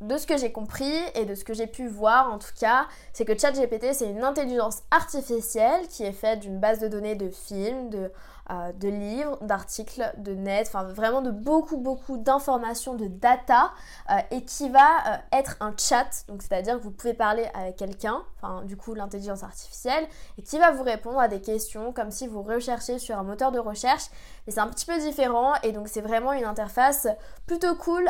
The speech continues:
agréable, étant donné que vous pouvez poser des questions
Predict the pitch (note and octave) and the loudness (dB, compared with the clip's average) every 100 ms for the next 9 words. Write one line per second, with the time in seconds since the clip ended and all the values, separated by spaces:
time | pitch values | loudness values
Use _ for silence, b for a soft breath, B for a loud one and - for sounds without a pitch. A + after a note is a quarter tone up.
0 | - C4 B3+ B3+ B3+ C#4+ C#4 A#3+ A#3+ A3 | 4 2 4 4 6 6 4 -2 -2 -4
1 | G#3+ A#3+ C#4 - B3 C4 A3 - G#3+ G3+ | -2 -2 -4 -4 -4 -4 -8 -6 -6 0
2 | B3+ B3+ A#3+ C#4+ C#4 A#3 - B3 | -2 0 -4 -2 -2 -2 -4 -4